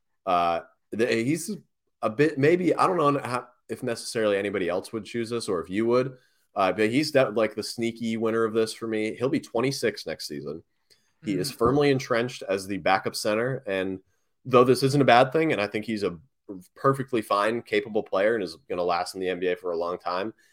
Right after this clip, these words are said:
Speaker 1: he hasn't necessarily expanded his skill set since entering the league as much as he's, like, cleaned up the rough edges of skills that he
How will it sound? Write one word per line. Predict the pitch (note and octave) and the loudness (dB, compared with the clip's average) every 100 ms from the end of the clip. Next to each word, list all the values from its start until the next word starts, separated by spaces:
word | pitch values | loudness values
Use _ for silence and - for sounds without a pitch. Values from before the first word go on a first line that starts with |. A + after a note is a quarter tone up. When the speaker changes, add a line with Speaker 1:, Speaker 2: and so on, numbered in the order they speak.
| _ | _
Speaker 1:
he | - B2 | -6 0
hasn't | F#3 F#3 D3+ | 2 2 0
necessarily | B2+ - - B2 A#2 A2 G2 F2+ - _ _ _ _ | -2 -2 -2 2 4 4 2 -2 -8 _ _ _ _
expanded | - - - G2 F#2+ A2+ A#2+ A#2 A#2+ | -10 -6 -4 0 0 2 0 -2 -4
his | A#2+ A2 - | -6 -4 -4
skill | - A#2+ | 2 2
set | A#2 C3+ B2+ - | 4 4 2 2
since | - A#2+ A#2 | -6 -8 -4
entering | A#2 A#2 B2 A#2 | -4 -2 -2 0
the | |
league | A2+ A#2 A#2 | 2 4 4
as | F#2+ F2+ | 2 0
much | G2+ G#2 | -4 -4
as | F#2+ | -8
he's, | G#2+ F#2+ | -6 -4
like, | E2 - | -4 -6
cleaned | - G#2 G#2 G2+ | -6 -2 2 2
up | G2 - | 0 -2
the | E2+ | 0
rough | F2+ F#2+ G2+ | 2 0 0
edges | F#2+ G2 G2 - | -2 0 -4 -6
of | F#2 | -8
skills | - - F#2 F#2 F#2 | -8 -2 0 0 -2
that | F2 | -6
he | F#2+ F2+ E2 | -4 -2 -4